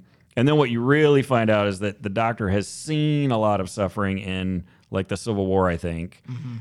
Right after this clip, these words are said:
Speaker 1: So he's angry at God over human suffering,
Speaker 2: Mm.
Speaker 1: period. But what was crazy about that monologue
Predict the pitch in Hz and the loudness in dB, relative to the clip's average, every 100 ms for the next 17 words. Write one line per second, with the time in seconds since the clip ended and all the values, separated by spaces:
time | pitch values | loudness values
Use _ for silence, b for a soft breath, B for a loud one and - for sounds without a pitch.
0 | 117 - 113 104 95 - b b b b | -10 0 4 4 2 -4 b b b b
1 | b _ 127 139 147 123 - - _ _ | b _ -2 0 0 -2 -12 -20 _ _
2 | _ _ _ _ _ _ - 123 135 120 | _ _ _ _ _ _ -8 -4 0 2
3 | 120 120 110 110 117 113 104 107 98 95 | 0 -2 -6 -2 0 0 2 0 2 0
4 | - 110 98 90 107 95 87 71 58 _ | 2 2 2 -2 -2 -2 -2 -12 -14 _
5 | - 135 127 120 107 120 92 - - _ | -12 -10 -10 -8 -2 2 0 -2 -16 _
6 | _ _ _ _ _ _ _ _ _ - | _ _ _ _ _ _ _ _ _ 0
7 | 202 170 143 135 135 - 170 170 180 165 | 0 2 0 2 0 2 2 4 2 0
8 | 139 131 117 123 151 165 143 151 131 104 | 2 2 2 0 0 0 0 2 2 2
9 | 98 92 101 | 2 0 -4